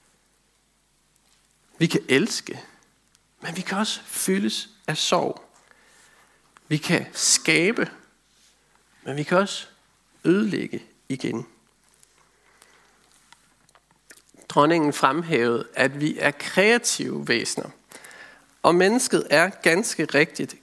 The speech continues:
et kreativt væsen. Men det er på både godt og ondt. Vi finder på kreative måder at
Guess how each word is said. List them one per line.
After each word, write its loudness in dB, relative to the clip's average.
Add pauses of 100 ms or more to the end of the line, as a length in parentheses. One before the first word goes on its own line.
(280)
et 2
kreativt 0 (140)
væsen. 0 (560)
Men 4
det 6
er 4 (140)
på 0
både 4 (480)
godt 2 (280)
og 0
ondt. 0 (1800)
Vi 8
finder 6
på 2
kreative 4
måder 2
at -6